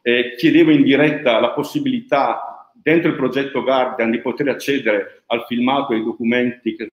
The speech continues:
sono stati presentati, perché ra-, rappresentano davvero per noi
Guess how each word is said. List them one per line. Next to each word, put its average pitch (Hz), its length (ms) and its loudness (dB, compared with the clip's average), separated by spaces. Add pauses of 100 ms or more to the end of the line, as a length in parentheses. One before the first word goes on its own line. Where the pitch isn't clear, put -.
(140)
sono 123 240 -6
stati - 140 -16 (220)
presentati, 131 1300 -2
perché - 220 -6
ra-, 120 320 -4
rappresentano 135 500 -4
davvero 123 480 -2
per 123 200 0
noi 139 320 0